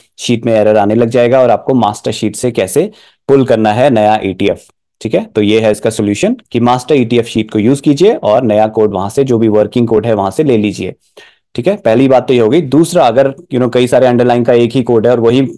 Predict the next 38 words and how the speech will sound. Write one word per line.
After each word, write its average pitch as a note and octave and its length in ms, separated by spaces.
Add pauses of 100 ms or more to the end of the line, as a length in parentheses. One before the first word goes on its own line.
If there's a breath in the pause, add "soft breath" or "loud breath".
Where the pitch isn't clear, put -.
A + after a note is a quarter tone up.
(240)
काम A#2+ 160
करना A2+ 200
बंद A2 240
कर B2 100
दे, F#3+ 120
तो G#3 260
कोई E3+ 260
घबराने A#2 420
की C3 180
और A#2+ 100
कोई B2 240
चिंता A2+ 260
की A#2+ 120
बात A2+ 220
नहीं A#2 120
है, F#3 100
क्योंकि F3+ 360 (300 loud breath)
शीट F#3 300
को F3 100
मैंने D3+ 200
ऐसे B2+ 200
डिजाइन A2+ 320
किया A2+ 200
है A2+ 160
कि A#2+ 180
कोई C3 260
अगर B2 240
कोड A#2 300
काम A2+ 240
नहीं A#2 180
कर A2+ 120
रहा, A2 80
उसका G#2+ 160
डेटा G#2 320
नहीं A2 260
आ A2+ 100
रहा A#2 120
है, G#3 80